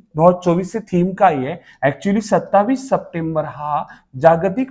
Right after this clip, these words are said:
पर्यावरण दिन आपण साजरा करतो. आणि जर ब्रीथ, ह्याचं काय आहे थीम, काय? Tourism and peace. लक्षात ठेवा, tourism and peace हे जे थीम आहे, दोन हजार चोवीस थीम काय?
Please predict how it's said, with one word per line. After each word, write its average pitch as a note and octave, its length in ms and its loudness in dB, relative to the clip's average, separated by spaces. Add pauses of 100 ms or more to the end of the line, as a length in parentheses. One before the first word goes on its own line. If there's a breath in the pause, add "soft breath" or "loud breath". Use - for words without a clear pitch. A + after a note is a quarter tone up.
पर्यावरण E3 500 0
दिन D3 140 -2
आपण D3+ 240 -4
साजरा C3 440 -2
करतो. B2 440 -6 (180 soft breath)
आणि D#3 140 2
जर E3 100 2
ब्रीथ, D#3+ 260 2 (100)
ह्याचं D3+ 200 -2
काय E3+ 240 2
आहे G3+ 220 2
थीम, F#3+ 240 0
काय? G3+ 220 -2 (400 soft breath)
Tourism G#3 460 6
and F#3 340 2
peace. C3 480 -2
लक्षात E3+ 360 -2
ठेवा, E3 380 -2 (380 loud breath)
tourism G3 440 6
and G3 300 0
peace E3+ 420 -6
हे D#3 80 -6
जे D#3 100 -4
थीम F3 540 -4
आहे, D#3 140 -2 (280 loud breath)
दोन E3+ 260 6
हजार D3 380 -4
चोवीस C#3 420 -4
थीम C#3 300 -6
काय? F#3 200 2